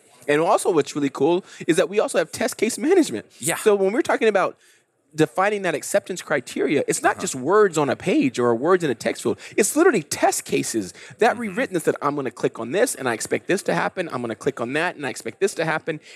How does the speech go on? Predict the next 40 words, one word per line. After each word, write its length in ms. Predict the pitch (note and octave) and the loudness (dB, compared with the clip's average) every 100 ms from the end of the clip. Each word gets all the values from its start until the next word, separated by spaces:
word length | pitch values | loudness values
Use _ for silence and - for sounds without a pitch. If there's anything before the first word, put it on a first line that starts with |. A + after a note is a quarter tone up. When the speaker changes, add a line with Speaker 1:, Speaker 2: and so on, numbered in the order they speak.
| - | -2
Speaker 1:
And 100 | F3+ | 0
they're 140 | F3 | 2
actually 300 | G#3 - G#3+ | 0 -2 -2
associated 640 | E3+ - A#3 G3 F3 - | -2 0 0 4 2 2
to 180 | - B3 | -6 2
the 100 | G#3 | 2
work 300 | D#3 G3 - | 4 2 2
item 180 | F3 D3+ | 0 0
itself. 460 | - - D4+ - - | -4 0 0 0 -8
Speaker 2:
Uh-huh. 220 | G2+ G2 F#2 | -8 -2 2
Speaker 1:
So 100 | G3 | 4
the 80 | |
acceptance 480 | F#3 - A#3 - G#3+ | 2 0 -2 -2 -8
criteria 600 | - E3 - C#3 F#3+ C3 - | -2 -2 -2 -6 -2 0 0
are 180 | C3+ - - | -2 -2 -4
actionable 640 | - - - G#3 G3+ G3 | -4 -6 -6 -6 -2 -4
tasks 460 | - - F3+ F#3 - | -4 -4 -2 -2 -2
that 100 | D3 | -4
I 80 | |
can 180 | C#3+ C3 | -4 -8
take, 400 | C3 - D#3+ - _ - - | -6 0 0 -2 _ -20 -4
tests 260 | A3+ B3+ | -2 -2
that 100 | F#3+ | -2
I 80 | E3+ | -4
can 160 | D#3 D3+ | -4 -4
run 320 | G3 A3 C#3+ - - | -2 0 -2 -10 -4
that 120 | D3+ | 0
verify 300 | F3+ F#3+ D#3 | 4 4 2
that 160 | C#3 A#2+ | 0 -2
when 140 | C3 | -2
all 240 | - A3 | 2 2
these 200 | B3 C4+ | 2 0
tests 260 | - - - | 0 -2 -2
pass, 300 | - G3+ - - _ | -2 -2 -2 -6 _
you 120 | - D3+ | -8 -8
finally 500 | - E3 F#3+ F#3 - | 0 0 0 -2 -4
actually 340 | D3 - D3 | -6 -6 -10
completed, 600 | - B2 - C#3+ C3+ - _ | -10 -12 -8 -6 -6 -8 _
completed 460 | - C3 F3+ F#3 D3+ | -10 -4 0 2 2
the 260 | C3+ C3+ | 2 2